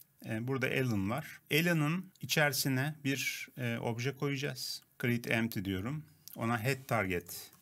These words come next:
ismini vereceğim. Bu head target'i tam başının olduğu yere koyacağız. Şöyle uzaktan yukarıya çıkartalım. Alan'ın hemen altında dursun. Evet, e, tekrar geri döndüm. Kamera rig'e.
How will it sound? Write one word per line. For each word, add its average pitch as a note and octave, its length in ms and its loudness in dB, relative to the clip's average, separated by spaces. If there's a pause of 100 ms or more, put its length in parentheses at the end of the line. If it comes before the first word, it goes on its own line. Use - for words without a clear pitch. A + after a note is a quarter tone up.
(240)
ismini B2 380 0
vereceğim. C3 400 -2 (260)
Bu C3+ 140 0
head D3+ 240 0
target'i G#2+ 540 0
tam B2 340 0
başının A#2 340 2
olduğu G#2+ 300 0
yere A2+ 260 -2
koyacağız. B2+ 400 -4
Şöyle G#2+ 380 -4 (200)
uzaktan A2+ 480 -6 (120)
yukarıya A2 420 0
çıkartalım. G#2+ 760 -2
Alan'ın G#2+ 260 0
hemen A2 220 0
altında A2+ 480 0
dursun. C3+ 360 -4 (240)
Evet, G2+ 480 0 (120)
e, G#2+ 160 -4
tekrar B2 320 0 (100)
geri G#2 200 0
döndüm. G2+ 320 -4
Kamera G#2 340 -2
rig'e. D3 280 -6